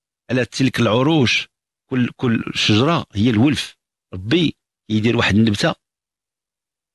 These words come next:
الفراش ديالها هو الزواج، وكيحطوا زريعتهم بجوج، كتنبت واحد النبتة شجرتها وشجرته. عام على عام كيخرج عرش على عرش،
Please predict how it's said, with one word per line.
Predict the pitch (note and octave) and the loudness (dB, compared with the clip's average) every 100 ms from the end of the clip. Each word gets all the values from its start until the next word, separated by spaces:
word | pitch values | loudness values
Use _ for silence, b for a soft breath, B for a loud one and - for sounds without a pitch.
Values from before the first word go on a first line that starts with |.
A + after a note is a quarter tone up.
| _ _ _ _ _ | _ _ _ _ _
الفراش | G2 C3+ B2+ | -4 -2 0
ديالها | F#2+ A#2+ G#2 | 0 2 2
هو | F#2+ G#2 | 2 2
الزواج، | F#2 B2 D#3+ C#3 - _ _ _ _ _ _ - | 2 0 0 -2 -8 _ _ _ _ _ _ -12
وكيحطوا | - C3+ A#2+ - - B2+ | -2 -2 0 -2 -4 -2
زريعتهم | G#2+ G#2 F#2 - G2+ | 0 0 0 0 0
بجوج، | A2+ F3+ B2 - _ _ - | 2 2 0 -6 _ _ -10
كتنبت | C#3 A#3 C#3 | -4 -2 0
واحد | B2 - | -2 0
النبتة | G2+ F#2+ C3 | 0 0 0
شجرتها | B2 F#2 G#2 - | 0 0 0 -2
وشجرته. | A2 - E2 - _ _ _ _ - | -2 -2 -2 -4 _ _ _ _ -6
عام | C#3 B2 | -2 0
على | G2+ | 0
عام | F2+ G2+ A#2 | 0 0 0
كيخرج | - F#2+ F#2 F2 | -4 -6 -4 -4
عرش | F2+ G2+ - | -2 -2 -2
على | - | -2
عرش، | - - - | -2 -2 -4